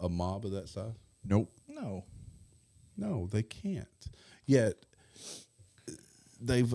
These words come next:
Speaker 1: they've allowed this to happen. The E U pledges to return them to where they come from, but who believes they're gonna actually do that?
Speaker 2: <laughs>
Speaker 1: No.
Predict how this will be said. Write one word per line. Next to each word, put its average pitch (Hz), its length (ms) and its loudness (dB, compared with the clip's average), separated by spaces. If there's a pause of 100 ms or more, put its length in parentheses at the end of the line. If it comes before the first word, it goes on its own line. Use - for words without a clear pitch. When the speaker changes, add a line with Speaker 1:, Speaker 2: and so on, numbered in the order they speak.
Speaker 1:
they've 120 200 8
allowed 101 320 6
this 104 180 2
to - 60 4
happen. 175 280 8
The 120 220 4
E 196 40 8
U 180 260 8
pledges 143 440 8
to 139 120 2
return 139 460 6
them 104 280 4
to 101 200 2
where 101 160 4
they 87 140 2
come 240 260 0
from, 95 240 2
but 110 160 2
who 262 140 6
believes 165 300 6
they're 110 100 2
gonna 90 220 2
actually 80 240 -4
do 69 200 -10 (1400)
that? 143 160 0
Speaker 2:
<laughs> - 40 -20 (1080)
Speaker 1:
No. 175 560 2